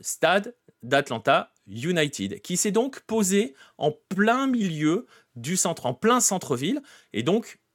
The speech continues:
qui est venu attirer aussi avec son modèle plus inclusif, plus, euh, atti-, attraction des diverses communautés,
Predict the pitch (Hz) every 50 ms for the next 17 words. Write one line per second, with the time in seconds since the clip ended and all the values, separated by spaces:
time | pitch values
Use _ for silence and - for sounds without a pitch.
0 | _ _ - - 135 156 208 220 202 180 151 143 147 180 233 277 - _ _ _
1 | _ _ _ _ _ _ _ _ _ _ _ _ _ _ _ _ - 123 151 -
2 | - - 143 - 185 220 269 - - 165 156 147 - - 180 202 294 - - -
3 | 135 131 131 180 208 202 - - 170 170 175 170 170 160 151 175 170 160 135 -
4 | - _ _ _ _ _ _ - - 95 - 135 131 127 - - 180 175 190 220
5 | 254 247 - - - - - 147 139 131 123 120 123 120 120 - - 127 151 151
6 | - - 147 - 147 - - - 143 - - - 170 151 131 117 117 120 117 135
7 | 127 - - - 127 117 117 110 110 117 - 180 277 311